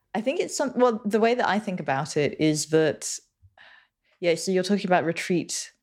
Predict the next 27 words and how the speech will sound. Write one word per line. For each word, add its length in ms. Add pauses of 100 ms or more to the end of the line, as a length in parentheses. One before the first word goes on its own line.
(480)
If 340
it 140
is 440 (380)
genuine 800
for 180
you 640 (320)
that 680 (340)
this 360
interaction 640
or 80
whatever 320
isn't 340
going 720 (180)
optimally, 720
and 240
that 380
the 480 (200)
genuine 580
from 280
your 180
heart, 340
from 140
your 100
body, 360
from 360
unity, 360
whatever, 580